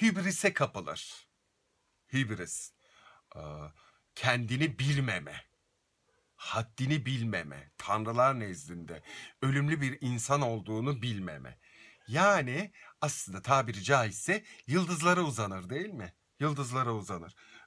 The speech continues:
Böyle bir şey var, e, tragedya kahramanının. Ve tragedya kahramanı çok ilginç bir biçimde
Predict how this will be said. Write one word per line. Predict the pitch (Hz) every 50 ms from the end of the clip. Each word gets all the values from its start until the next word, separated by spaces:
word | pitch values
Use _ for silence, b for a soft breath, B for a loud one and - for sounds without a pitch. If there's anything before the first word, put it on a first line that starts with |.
| _
Böyle | - 160 151 139 127 117
bir | 113
şey | 110 - 123 113 110 107
var, | 95 92 82 78 - - - _ -
e, | 80 80 80 78 73 71 71 73 73 73 73 71 69 67 67 67 69 69 69 67 67 - - _ _ _ - - 62 65 - -
tragedya | - - 113 110 95 107 101 90 92 87
kahramanının. | - - 90 80 82 87 87 85 82 82 78 76 76 73 69 69 - B B B B B B B B B B B -
Ve | 147
tragedya | 147 - - 190 175 226 277 247 285 220 165
kahramanı | - 139 127 117 113 120 113 110 113 117 131 196 214
çok | - - - 277 294 - - 180
ilginç | 160 143 127 123 113 - -
bir | 120 104
biçimde | 92 95 - - 117 113 110 95 127 180 -